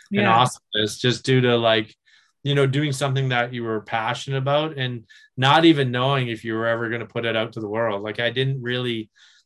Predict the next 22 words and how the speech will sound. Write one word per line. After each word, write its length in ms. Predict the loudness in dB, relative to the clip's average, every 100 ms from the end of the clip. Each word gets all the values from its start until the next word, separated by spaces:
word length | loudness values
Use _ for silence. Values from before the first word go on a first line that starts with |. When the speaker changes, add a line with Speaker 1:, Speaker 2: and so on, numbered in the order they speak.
| 0
Speaker 1:
I 140 | 4
didn't 160 | 6 6
Speaker 2:
Mm-hmm. 180 | 2 -4
Speaker 1:
set 120 | -4 0 0
out 180 | 0 -4
to 60 |
be 120 | -4
like, 160 | -4 -4
"I'm 100 | -2
gonna 120 | -2 -2
write 100 | -4
a 40 | -6 -8
book." 240 | -8 -8 -4
Like, 120 | 0
it 80 | 2
Speaker 2:
Yeah. 200 | 2 2 0 -2
Speaker 1:
was 80 | -2
just 200 | -2 0
Speaker 2:
<laughs> 80 | 0
Speaker 1:
like, 160 | 0 -2 _ _ _ _ -4
it's 240 | 0 2
like, 180 | 2 2